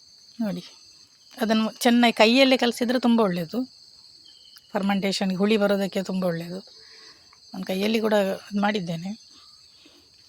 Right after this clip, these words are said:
ಸೌಟಲ್ಲಿ ನಿಮಗೆ ತೋರಿಸ್ತಾ ಇದ್ದೇನೆ. ಸ್ವಲ್ಪ ನೀರಾಯ್ತದು, ಸ್ವಲ್ಪ ದಪ್ಪ ಆಗಬೇಕಿತ್ತು ಇನ್ನೂ ಕೂಡ. ನಾನು ಹೇಳಿದ ಎಲ್ಲ ಇಂಗ್ರೀಡಿಯೆಂಟ್ಸ್ ಹಾಕಿ ತುಂಬ ಚೆನ್ನಾಗಿ ಬರುತ್ತೆ ದೋಸೆ. ನೋಡಿ, ನೆಕ್ಸ್ಟ್ ಮಾರ್ನಿಂಗ್ ಇಷ್ಟು, ಅದು ಸ್ವಲ್ಪ ನೀರಾಗಿರೋದ್ರಿಂದ, ಸ್ವಲ್ಪ ನೀರಾಗಿ ಬಂದ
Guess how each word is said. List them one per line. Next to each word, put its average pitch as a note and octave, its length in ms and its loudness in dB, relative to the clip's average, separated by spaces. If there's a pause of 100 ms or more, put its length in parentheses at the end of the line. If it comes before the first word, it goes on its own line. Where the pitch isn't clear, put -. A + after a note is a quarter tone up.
(720)
ಸೌಟಲ್ಲಿ G#3 380 2
ನಿಮಗೆ G3+ 220 0
ತೋರಿಸ್ತಾ G#3 380 -2
ಇದ್ದೇನೆ. F3 180 -2
ಸ್ವಲ್ಪ B3+ 320 0
ನೀರಾಯ್ತದು, G#3 640 0 (540)
ಸ್ವಲ್ಪ G#3+ 200 -6
ದಪ್ಪ G3 280 -2
ಆಗಬೇಕಿತ್ತು E3+ 440 -4
ಇನ್ನೂ F3 180 -6
ಕೂಡ. E3+ 140 -8 (1700)
ನಾನು B3+ 180 6
ಹೇಳಿದ B3+ 220 6
ಎಲ್ಲ B3+ 200 4
ಇಂಗ್ರೀಡಿಯೆಂಟ್ಸ್ A#3 600 4
ಹಾಕಿ A3+ 400 0 (180)
ತುಂಬ A3 160 -2
ಚೆನ್ನಾಗಿ G#3 340 -2
ಬರುತ್ತೆ F#3 300 -4
ದೋಸೆ. F#3 200 -6
ನೋಡಿ, G3+ 200 -4
ನೆಕ್ಸ್ಟ್ G3 260 -4
ಮಾರ್ನಿಂಗ್ G3+ 360 -2
ಇಷ್ಟು, G#3 240 -6 (420)
ಅದು G3+ 100 -4
ಸ್ವಲ್ಪ A3 260 -2 (480)
ನೀರಾಗಿರೋದ್ರಿಂದ, F#3+ 720 2
ಸ್ವಲ್ಪ C4+ 420 -2
ನೀರಾಗಿ G#3 400 -2
ಬಂದ G3 300 -2